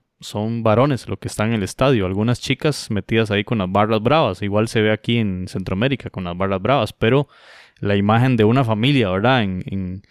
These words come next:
en la gradería es como complicado. Así que este partido, como decía la nota de Infobae, puede marcar un antes y un después en la historia futbolística. Está muy interesante la nota y habrá que dar seguimiento también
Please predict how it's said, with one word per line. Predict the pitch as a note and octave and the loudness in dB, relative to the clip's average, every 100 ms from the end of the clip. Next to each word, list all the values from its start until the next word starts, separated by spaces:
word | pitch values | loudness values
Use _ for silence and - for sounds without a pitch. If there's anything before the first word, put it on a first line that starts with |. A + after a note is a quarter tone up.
| _ _ _ _ - | _ _ _ _ -6
en | G#2 G2 | -4 -2
la | F#2+ | -2
gradería | F#2+ F#2 F2+ A#2 C3 | -2 -2 0 2 4
es | A#2 | 2
como | - B2 A2 | 0 -2 -2
complicado. | G2 - - D3 A2 | -6 -8 -2 0 0
Así | F#2+ | -2
que | A2 - | -4 -4
este | - D3 | -2 -2
partido, | C3 - C3 D3 E3+ - | -2 0 2 4 2 -4
como | - A2 G2 | -6 -2 -2
decía | F#2 A#2 | 0 2
la | B2+ | 2
nota | B2 B2+ - C#3+ G2+ F2+ | 2 0 0 0 0 -2
de | F#2 | -2
Infobae, | F#2+ F#2+ G2 G2 A#2+ D#3+ D3 | -2 0 2 4 4 2 0
puede | - A#2+ B2+ | 2 4 4
marcar | G#2+ - A#2+ | 0 0 0
un | A#2 | 0
antes | A#2 B2 | 0 -2
y | A2+ | -2
un | |
después | A2 - - A#2 - - - | -4 -4 2 2 0 -6 -4
en | G2+ F#2 F2+ | -4 -2 -4
la | |
historia | F2 - G#2+ G#2+ | -6 -2 0 2
futbolística. | G2 F2+ F2+ - - | 0 -2 -6 -8 -8
Está | - A2+ | 0 2
muy | B2+ | 2
interesante | B2+ A2+ A2 A#2 - | 2 0 0 0 -2
la | A2+ | 0
nota | G#2+ B2+ B2+ | 2 0 0
y | C3 | 0
habrá | G#2 A2 | 2 2
que | - | 2
dar | B2 | 0
seguimiento | A#2+ G#2+ G2+ A2 - | 0 0 0 -2 -2
también | G#2+ G#2 B2 | -4 -2 -4